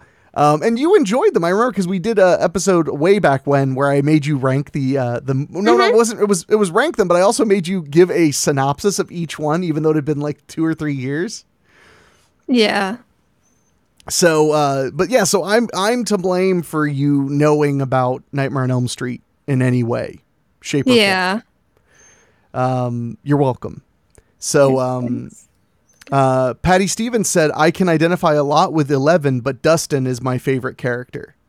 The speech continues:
Speaker 1: Dustin is really, like, was, like, a dark horse that turned out to be a really great character.
Speaker 2: Mm-hmm. Yeah, I agree. I, I really like Dustin. I also really like Steve. Steve is
Speaker 1: S-, Steve.
Speaker 2: probably my
Speaker 1: That's the
Speaker 2: favorite
Speaker 1: older one,
Speaker 2: character.
Speaker 1: right?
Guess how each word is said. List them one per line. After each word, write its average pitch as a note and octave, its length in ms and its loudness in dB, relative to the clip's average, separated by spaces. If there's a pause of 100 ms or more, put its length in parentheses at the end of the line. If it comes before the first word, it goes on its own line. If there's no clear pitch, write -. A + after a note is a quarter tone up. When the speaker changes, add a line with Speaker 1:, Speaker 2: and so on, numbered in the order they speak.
(720)
Speaker 1:
Dustin F4 460 2
is D#3 180 0
really, G3+ 320 0
like, E3 240 2
was, D#3 140 0
like, D#3 140 0
a D3+ 40 2
dark D3 320 0
horse C#3 320 -4
that - 140 -8
turned C#3 240 -4
out C3 100 -4
to B2+ 100 -16
be C3 140 -2
a B2+ 80 -2
really C3 400 -2
great B2 340 -4
character. - 600 -8 (340)
Speaker 2:
Mm-hmm. G4 380 4 (120)
Yeah, C4+ 300 4
I A3 100 2
agree. A3+ 500 4
I, A3 240 2
I - 140 -2
really A3+ 220 4
like G#3+ 200 -2
Dustin. A3+ 280 0
I - 100 -2
also B4 260 0
really F4+ 240 2
like C#4+ 180 2
Steve. - 720 -8 (100)
Steve C#4 380 -2
is A#3+ 100 -6
Speaker 1:
S-, - 180 -20 (300)
Steve. - 200 -12
Speaker 2:
probably C3+ 340 -2
my - 120 -12
Speaker 1:
That's G3 180 2
the A3+ 80 -4
Speaker 2:
favorite G#3 120 4
Speaker 1:
older F#3+ 220 2
one, B2+ 160 -2
Speaker 2:
character. C3 180 -4
Speaker 1:
right? - 80 -10